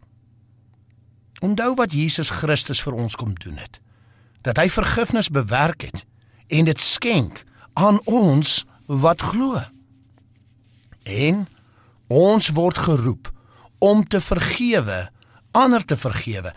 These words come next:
soos Jesus Christus ons vergewe. Met ander woorde, vergifnis te ontvang, maar ook vergifnis te gee. Te, te,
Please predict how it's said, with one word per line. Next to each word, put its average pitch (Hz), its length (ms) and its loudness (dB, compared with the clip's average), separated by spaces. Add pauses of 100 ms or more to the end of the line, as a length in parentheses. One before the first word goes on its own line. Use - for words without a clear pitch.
(140)
soos 180 220 2
Jesus 135 400 0
Christus 113 400 -6
ons 98 320 -8
vergewe. - 560 -14 (640)
Met 107 140 -4
ander 151 180 4
woorde, 127 160 -2
vergifnis 110 640 -2
te - 100 -8
ontvang, 147 540 -4 (600)
maar 170 340 4
ook 156 240 0
vergifnis - 880 -4 (380)
te 104 100 -8
gee. - 420 -8 (1000)
Te, 113 160 -2 (360)
te, 117 160 -4